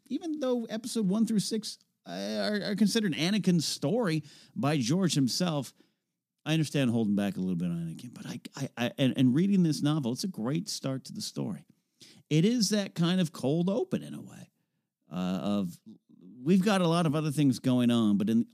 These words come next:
other part of the galaxy, this kid, this kid you, you know as a fan, you know who he is, you know what he's gonna be. This is our story. And I can imagine a really intense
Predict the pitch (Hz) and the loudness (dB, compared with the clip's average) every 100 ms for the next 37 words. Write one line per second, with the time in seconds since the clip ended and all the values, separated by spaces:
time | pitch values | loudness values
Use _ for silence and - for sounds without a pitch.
0 | - 180 170 170 - - 147 139 110 101 | -4 0 0 0 -4 -6 -2 -2 0 0
1 | 95 87 76 - - - - 107 143 - | 0 -2 -6 -12 -16 -18 -12 -2 -2 -2
2 | - 98 98 135 175 - 202 190 175 202 | -2 -2 0 0 0 2 2 4 6 6
3 | 160 165 - 202 226 233 175 190 - 160 | 2 -4 0 4 6 6 2 2 0 -2
4 | 147 165 196 160 151 147 - 127 165 185 | 0 0 0 0 -2 -4 -2 2 4 6
5 | 180 202 190 123 113 - - 135 120 143 | 6 6 4 2 0 -4 -18 -6 4 6
6 | 165 190 175 143 156 139 165 147 123 _ | 8 6 4 4 2 2 2 2 0 _
7 | _ - 117 127 - 113 113 101 - 107 | _ -2 0 0 -2 0 2 0 -2 -2
8 | 98 90 - - 151 - - - _ _ | 0 -2 -8 -2 0 -2 -6 -18 _ _
9 | _ 135 151 165 175 160 151 160 143 135 | _ -2 0 2 4 4 4 4 2 2
10 | 117 131 208 214 202 - 151 131 - - | 2 4 4 4 2 0 -4 -4 -4 4
11 | 190 202 - - | 6 6 2 -2